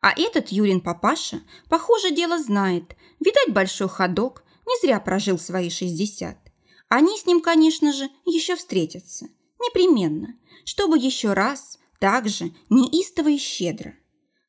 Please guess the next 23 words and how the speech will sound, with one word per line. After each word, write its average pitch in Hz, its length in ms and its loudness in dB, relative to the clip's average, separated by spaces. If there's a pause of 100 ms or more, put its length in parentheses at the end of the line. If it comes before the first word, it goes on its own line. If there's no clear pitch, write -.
Лариса 359 380 2
достанет 190 480 0
ему 185 240 0
сколько 339 480 -2
угодно 254 500 0
часословов 226 800 -6 (200)
и 359 80 0
всяких 330 380 -2
других 294 380 0
книг. 175 360 0 (360)
Никто 392 280 2
и 349 140 0
не 349 140 6
заметит 302 600 2 (200)
их - 180 -4
пропажи. 185 520 -6 (500)
Где 453 180 2 (140)
там 226 160 2
этой 202 180 0
курице 180 560 0
Анечке? 180 640 -2 (240)
А 185 100 -2
потом, 202 480 0